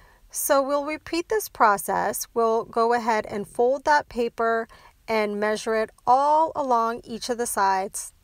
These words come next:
And then we will also glue it into place. You can see here we just put a little bit of the glue stick there, and then we are going to adhere and press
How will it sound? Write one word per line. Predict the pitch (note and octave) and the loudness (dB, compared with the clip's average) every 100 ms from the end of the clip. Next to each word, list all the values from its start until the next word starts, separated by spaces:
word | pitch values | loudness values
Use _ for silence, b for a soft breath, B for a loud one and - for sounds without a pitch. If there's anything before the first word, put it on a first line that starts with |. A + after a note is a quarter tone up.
| _ - - _ | _ -20 -20 _
And | G#3+ G#3+ | -4 0
then | G#3 G#3 G#3 | 0 -2 -4
we | G#3+ G#3+ | -8 -4
will | G3+ G3 | 0 0
also | G#3+ G#3+ G#3+ - A3 A3 G#3+ G#3+ A#3+ - F#3+ | 2 2 0 2 2 4 2 2 -2 -8 -4
glue | A3+ B3+ | 0 2
it | B3 A#3+ - | 2 2 -2
into | G#3+ G3+ F#3 | -6 -4 -6
place. | - F#3 - - A#3 | -6 -6 -6 -12 -10
You | |
can | A3+ A3+ | -8 -8
see | - B3 | -6 -8
here | B3 A#3 G#3+ | -4 -4 -2
we | G3+ | -4
just | A#3 - | -8 -6
put | C4+ | -4
a | |
little | A3+ C#4+ | -2 -4
bit | D#4 D#4+ | -4 -6
of | |
the | D#4+ | -6
glue | C#4 D#4 D#4 | -8 -8 -8
stick | - D4+ - | -6 -6 -2
there, | D4+ D4 C#4+ D4 B B B - | -2 0 -2 -4 B B B -4
and | A3 G#3+ | -2 0
then | G#3+ G#3 G3 | -2 -2 -2
we | G#3 | -2
are | G3+ | -2
going | F3+ G3 G3 | -2 -4 -4
to | - | -4
adhere | F#3 - D#4 E4 | -6 -6 -8 -6
and | - A3+ - | -4 -6 -4
press | - A3+ A3 - - | 2 2 2 -4 -8